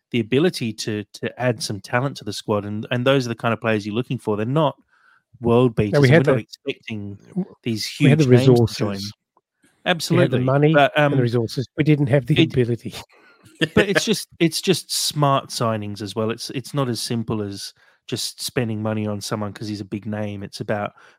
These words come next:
Speaker 1: buying players who really complement the squad and, and slide in really nicely. And I think Silva's always been quite good at that, um, buying players who just slip into the system really well. It's, it's now just about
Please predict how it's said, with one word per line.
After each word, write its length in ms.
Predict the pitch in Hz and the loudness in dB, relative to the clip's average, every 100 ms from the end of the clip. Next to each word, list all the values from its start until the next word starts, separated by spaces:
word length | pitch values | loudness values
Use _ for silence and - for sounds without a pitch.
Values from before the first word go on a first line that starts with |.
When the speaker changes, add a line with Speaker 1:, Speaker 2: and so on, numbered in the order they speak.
| - | -2
Speaker 1:
buying 260 | 127 123 117 | 0 0 -2
players 400 | - 113 110 - | -2 -2 -2 -4
who 120 | 110 | -4
really 220 | 123 117 | -4 -4
complement 600 | - - 117 - 110 101 | -6 -6 -2 -2 -4 -8
the 80 | 92 | -10
squad 580 | - - 117 92 98 - _ _ _ _ | -10 -4 -4 -4 -8 -18 _ _ _ _
and, 240 | 117 110 113 | -6 -4 -4
and 160 | 117 | -6
slide 460 | - - 123 117 110 | -6 -2 0 2 0
in 120 | 104 | -4
really 220 | 107 104 | -4 -4
nicely. 340 | 104 113 101 113 | -4 -4 -4 -4
And 80 | 123 | -4
I 40 | |
think 240 | 143 - - | -4 -6 -6
Silva's 480 | - 143 120 110 | -2 0 0 -2
always 260 | 117 123 110 | 0 0 -2
been 180 | 107 107 | -4 -10
quite 320 | - 107 104 | -4 -6 -4
good 160 | - 160 | -2 -2
at 140 | 160 | -2
that, 300 | - 90 117 - _ _ _ _ _ | -10 -12 -12 -14 _ _ _ _ _
um, 320 | 120 110 107 107 | -6 -4 -6 -4
buying 300 | 120 120 117 | -2 -2 -4
players 380 | - 117 107 98 | -4 -4 -4 -6
who 80 | 110 | -8
just 300 | 123 - - | -8 -8 -6
slip 240 | 131 - | -6 -6
into 220 | 113 107 | -6 -8
the 100 | 101 | -12
system 420 | - 139 - 135 | -10 -10 -8 -6
really 200 | 110 98 | -6 -8
well. 360 | 98 87 101 131 _ _ _ _ _ | -12 -10 -10 -10 _ _ _ _ _
It's, 440 | 123 - - - - - | -4 -4 -8 -8 -10 -6
it's 280 | 135 - | -6 -4
now 240 | 143 135 135 | -2 0 0
just 240 | 123 - | -2 -6
about 380 | 113 117 110 110 | -4 -2 -2 -4